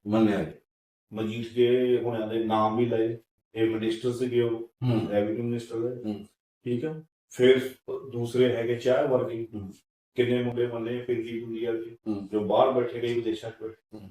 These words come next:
Speaker 2: ਉਹਨਾਂ ਨੇ ਵੀ ਇਹਦਾ ਨਾਮ ਲਿਆ।
Speaker 1: ਨਾਮ।
Speaker 2: ਦੇਖੋ, ਸਰਕਾਰ ਦੇ ਵਿੱਚ
Speaker 1: ਹੂੰ।
Speaker 2: ਤੇ ਜੇ ਡਰੱਗ ਸਮਗਲਰ ਕੋਈ, ਆ, ਲੀਡਰਾਂ ਦਾ ਨਾਮ ਲੈ ਰਿਹਾ ਹੈ, ਤੇ ਇਹਦਾ ਮਤਲਬ ਤੁਸੀਂ ਇਹ ਦੇਖ ਲਓ ਕਿ ਉਹ ਸੱਚ ਹੋ ਸਕਦਾ ਵਾ।
Speaker 1: ਪਰ ਕੈਪਟਨ ਸਰਕਾਰ ਨੇ ਨਹੀਂ ਅੰਦਰ ਕੀਤਾ।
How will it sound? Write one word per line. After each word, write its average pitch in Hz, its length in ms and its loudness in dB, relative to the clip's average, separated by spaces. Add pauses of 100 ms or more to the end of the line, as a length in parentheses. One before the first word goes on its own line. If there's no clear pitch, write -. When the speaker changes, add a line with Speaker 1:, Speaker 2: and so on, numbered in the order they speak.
Speaker 2:
ਉਹਨਾਂ 123 260 2
ਨੇ 131 80 0
ਵੀ 127 120 2
ਇਹਦਾ 131 120 2
ਨਾਮ 107 320 -4
ਲਿਆ। 104 100 -12 (240)
Speaker 1:
ਨਾਮ। 92 320 -12 (340)
Speaker 2:
ਦੇਖੋ, 175 200 4
ਸਰਕਾਰ 123 640 8
ਦੇ 185 140 10
ਵਿੱਚ 156 560 8 (140)
Speaker 1:
ਹੂੰ। 107 300 0 (200)
Speaker 2:
ਤੇ 147 440 2 (120)
ਜੇ 143 180 4
ਡਰੱਗ 127 300 4
ਸਮਗਲਰ 127 500 2
ਕੋਈ, 120 440 2 (640)
ਆ, 123 320 2
ਲੀਡਰਾਂ 139 380 8
ਦਾ 170 60 8
ਨਾਮ 139 360 6
ਲੈ 127 160 6
ਰਿਹਾ 113 180 2
ਹੈ, 185 180 -6 (480)
ਤੇ 117 100 2
ਇਹਦਾ 143 360 4
ਮਤਲਬ 147 320 -2
ਤੁਸੀਂ 143 240 -6
ਇਹ 147 160 -6
ਦੇਖ 107 200 2
ਲਓ 123 160 -2
ਕਿ 165 80 -6
ਉਹ 165 80 0
ਸੱਚ - 320 -2
ਹੋ 165 120 0
ਸਕਦਾ 107 260 -2
ਵਾ। - 100 -12
Speaker 1:
ਪਰ - 400 -8
ਕੈਪਟਨ 139 340 4
ਸਰਕਾਰ 131 340 6
ਨੇ 131 100 6
ਨਹੀਂ 135 140 6
ਅੰਦਰ 120 200 2
ਕੀਤਾ। 117 280 -6